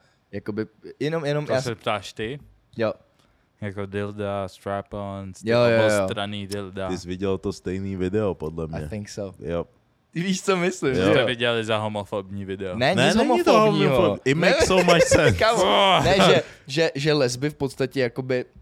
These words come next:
Speaker 1: proč oni jakoby dělají tuhletu substituci jakoby diku tím strapem, jakoby proč chtějí tu penetraci, víš co, když jsou to jakoby lesby, když je přitahuje ženský tělo,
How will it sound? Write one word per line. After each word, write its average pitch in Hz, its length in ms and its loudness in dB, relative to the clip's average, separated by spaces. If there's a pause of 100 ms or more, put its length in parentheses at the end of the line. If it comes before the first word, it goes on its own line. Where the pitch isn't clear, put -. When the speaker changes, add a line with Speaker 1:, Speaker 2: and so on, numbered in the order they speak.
(1080)
Speaker 1:
proč 143 300 -2
oni 131 260 -4
jakoby 127 540 -4 (920)
dělají 127 320 -2
tuhletu 123 400 -6
substituci 127 680 -8
jakoby 127 360 -4
diku 123 440 -4 (920)
tím 135 160 -4
strapem, 120 420 -2
jakoby 131 280 -4
proč 135 420 -2
chtějí 131 360 -2
tu 123 160 -6
penetraci, 135 580 -2
víš 101 180 -10
co, 107 80 -8
když 104 100 -4
jsou 110 120 -6
to 101 120 -6
jakoby 101 280 -6
lesby, 104 240 -4
když 98 140 -10
je 110 60 -6
přitahuje 107 420 -6
ženský 104 340 -10
tělo, 92 340 -6